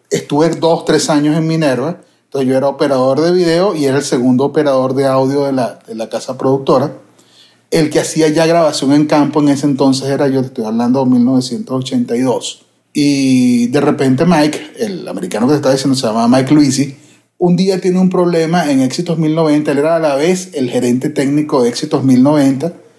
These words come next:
y me dice, "Cónchale, yo no estoy en Caracas, tú puedes ir a la emisora y a-, y atender esto y esto y esto". Yo fui y me gustó la radio.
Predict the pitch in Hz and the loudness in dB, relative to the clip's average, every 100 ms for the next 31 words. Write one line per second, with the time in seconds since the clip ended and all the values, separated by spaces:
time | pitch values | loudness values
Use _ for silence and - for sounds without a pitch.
0 | _ 165 165 156 151 151 143 139 139 131 | _ -2 0 2 4 4 2 2 0 -2
1 | - 175 170 160 139 117 98 - - 202 | 0 2 2 2 0 -2 -6 -12 -4 -2
2 | 196 165 151 175 - 196 202 175 151 139 | 0 2 2 2 2 0 0 0 0 -2
3 | - - 151 151 175 185 185 180 165 131 | -6 -6 -6 -2 0 2 2 2 2 0
4 | 165 156 170 165 131 139 127 123 123 147 | 0 0 2 0 0 -2 -2 -2 -2 0
5 | 170 165 175 165 165 185 226 220 220 339 | -2 0 -2 0 -2 -2 -2 -2 -4 -4
6 | 339 - 180 - _ _ 202 240 226 196 | -2 -2 -4 -10 _ _ 0 2 2 2
7 | 175 170 185 147 101 92 | 0 2 2 2 0 -4